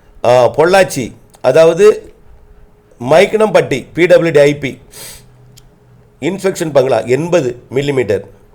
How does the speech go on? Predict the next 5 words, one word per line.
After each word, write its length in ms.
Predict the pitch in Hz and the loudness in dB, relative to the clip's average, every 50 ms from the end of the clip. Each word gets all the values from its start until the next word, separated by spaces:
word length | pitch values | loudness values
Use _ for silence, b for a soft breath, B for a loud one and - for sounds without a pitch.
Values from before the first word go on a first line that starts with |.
| _ _ _ _ - | _ _ _ _ -2
அடுத்தபடியாக 500 | 117 127 143 151 151 147 151 156 160 160 180 175 147 143 156 | -2 0 0 -2 -2 -2 -2 -2 0 2 2 4 4 4 4
ஆழியாறு 440 | 180 202 202 190 185 160 139 120 110 92 107 | 4 4 4 4 4 4 4 2 0 0 0
அறுபது 280 | 127 160 165 185 165 160 | 0 0 0 -2 -2 -2
மில்லிமீட்டர். 520 | 147 143 127 131 117 113 110 110 98 98 - - - _ _ _ _ _ b b b b b b b b b b - 101 120 | -4 -4 -4 -2 -4 -4 -4 -4 -4 -4 -6 -12 -20 _ _ _ _ _ b b b b b b b b b b -14 -4 0
மதுக்கரை 500 | 143 156 175 190 240 220 196 185 143 123 | 2 2 2 2 -2 0 0 2 2 2